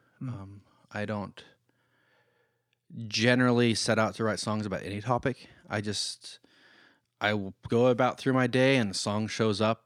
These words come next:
Speaker 2: and I record it into my notes, and then eventually I go back and finish it. And, um, so this, this record is, I mean, there was maybe two hundred demos or something,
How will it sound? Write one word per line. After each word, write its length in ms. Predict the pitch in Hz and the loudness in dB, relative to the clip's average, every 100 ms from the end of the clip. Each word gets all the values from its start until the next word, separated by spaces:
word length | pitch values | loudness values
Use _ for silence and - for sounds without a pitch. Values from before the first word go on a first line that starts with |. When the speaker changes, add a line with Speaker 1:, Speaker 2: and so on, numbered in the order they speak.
| _ | _
Speaker 2:
and 120 | 82 87 | -8 -6
I 160 | 80 - | -8 -12
record 420 | 85 85 - 110 107 | -16 -8 -2 -2 0
it 20 | |
into 160 | 107 | -2
my 160 | 104 104 | -2 -2
notes, 540 | 104 113 - - - - _ | -2 -4 -6 -12 -14 -18 _
and 160 | - 98 | -12 -8
then 140 | 95 | -6
eventually 400 | 95 92 90 - | -6 -8 -8 -8
I 40 | 90 | -8
go 100 | 90 | -4
back 200 | 90 87 | -6 -6
and 100 | 90 | -10
finish 240 | - 80 - | -12 -12 -14
it. 100 | - - - - - _ - | -16 -20 -20 -20 -20 _ -6
And, 200 | 101 78 | -4 -2
um, 360 | 87 76 78 - | -4 -6 -10 -6
so 380 | - 123 110 | 0 2 2
this, 800 | 101 104 120 - - - - - 110 - _ _ | 0 2 2 0 -4 -4 -6 -8 -12 -20 _ _
this 360 | 127 120 113 | -4 -2 0
record 320 | 113 110 156 143 | 0 2 2 4
is, 440 | 104 98 - - - - - _ _ _ _ _ _ _ _ _ _ 120 | 2 -2 -8 -10 -14 -20 -20 _ _ _ _ _ _ _ _ _ _ -10
I 40 | |
mean, 160 | 113 104 | -6 -2
there 100 | 104 | -2
was 180 | 104 - | -2 -4
maybe 200 | 95 95 | -6 -6
two 200 | - 101 | -6 -6
hundred 280 | 92 95 92 | -4 -6 -6
demos 380 | 95 92 95 92 | -6 -6 -6 -8
or 80 | |
something, 460 | - 92 85 95 90 | -10 -12 -12 -12 -14